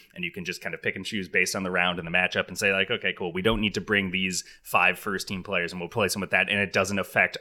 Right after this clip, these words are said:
our domestic, our, like, our league calculus of,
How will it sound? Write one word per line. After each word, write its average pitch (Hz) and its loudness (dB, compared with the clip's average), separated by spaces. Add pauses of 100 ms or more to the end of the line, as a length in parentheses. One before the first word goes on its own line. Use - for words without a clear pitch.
our 95 6
domestic, 95 2
our, 95 2
like, 90 -2 (500)
our 87 2
league 98 2
calculus 101 2
of, 95 -2